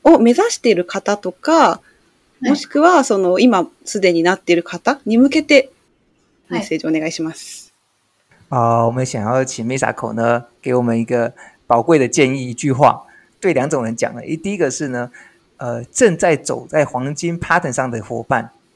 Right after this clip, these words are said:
Speaker 3: 呃，讲一句话，或者就是他已经正在，他已经完成了，但是他也正在努力的在东京生活，或者是在日本生活。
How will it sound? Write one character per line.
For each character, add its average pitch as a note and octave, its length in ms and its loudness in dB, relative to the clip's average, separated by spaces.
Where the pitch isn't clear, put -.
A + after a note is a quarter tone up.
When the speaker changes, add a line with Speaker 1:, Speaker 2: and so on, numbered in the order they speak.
Speaker 3:
呃， A2 140 -10
讲 G#2 200 -8
一 A2+ 60 -6
句 A#2+ 160 -10
话， - 140 -4
或 B3 180 0
者 D3 60 -4
就 D#3 120 -8
是 D3+ 80 -8
他 E3+ 140 -2
已 D3 120 -6
经 D#3+ 200 -10
正 E3 180 -4
在， C3 180 -2
他 - 160 -4
已 D3+ 60 -6
经 D#3 160 -10
完 C3 200 -2
成 A#2 180 -6
了， A#2 160 -8
但 C3+ 140 -8
是 C#3 80 -8
他 C#3 120 -6
也 A#2 120 -4
正 C3+ 160 -10
在 C3 100 -4
努 A#2 160 -10
力 B2+ 160 -6
的 - 20 -10
在 B2 200 -6
东 B2+ 160 -8
京 B2+ 180 -8
生 C3 240 -6
活， B2 140 -6
或 C3 140 -8
者 B2 100 -10
是 A#2 60 -14
在 B2+ 120 -6
日 B2+ 140 -8
本 B2 160 -10
生 A#2 220 -12
活。 A#2 180 -16